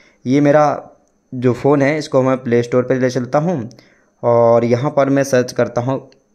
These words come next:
Instagram एप्लीकेशन को। ठीक है मेरे भाई, यहाँ पर देखिए हम इसको सर्च कर लेते हैं।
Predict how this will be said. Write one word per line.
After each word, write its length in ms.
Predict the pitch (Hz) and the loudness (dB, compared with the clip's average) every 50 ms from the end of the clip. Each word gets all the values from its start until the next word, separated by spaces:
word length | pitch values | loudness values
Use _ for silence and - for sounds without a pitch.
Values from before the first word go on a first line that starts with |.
| _ _ _ _ _ _ _ _ _ _ _ _ _ _ | _ _ _ _ _ _ _ _ _ _ _ _ _ _
Instagram 520 | 139 131 123 - 143 131 127 123 123 123 120 | -6 -6 -2 2 2 2 4 2 2 0 0
एप्लीकेशन 520 | 107 107 117 107 113 113 107 - 107 107 | 0 -2 -2 -2 -2 -2 -4 -4 -6 -6
को। 200 | 101 - 101 101 - - - _ _ _ _ - _ _ _ _ _ _ - | -6 -6 -8 -8 -10 -16 -20 _ _ _ _ -20 _ _ _ _ _ _ -6
ठीक 120 | 160 151 | -2 0
है 60 | 170 | 2
मेरे 140 | 165 165 156 | 2 2 4
भाई, 220 | 131 123 117 113 117 120 - - - - - | 4 4 2 2 -2 -6 -12 -18 -20 -14 -6
यहाँ 240 | 113 120 120 127 135 | -4 -2 0 0 0
पर 80 | 139 143 | 0 0
देखिए 340 | 123 131 123 - 202 214 226 - - _ _ _ _ _ _ _ _ _ | 0 -2 -4 -4 -6 -8 -8 -10 -16 _ _ _ _ _ _ _ _ _
हम 160 | - 127 127 | -4 -2 -2
इसको 260 | 127 127 - 180 202 202 | -2 -2 -4 -6 -6 -6
सर्च 460 | - - - - 143 131 127 123 - | -8 -10 -4 0 2 4 2 2 0
कर 120 | - 113 107 | -2 -4 -2
लेते 300 | 107 107 104 - - 107 | -2 -4 -4 -4 -6 -6
हैं। 260 | 110 113 107 98 - | -6 -6 -8 -10 -12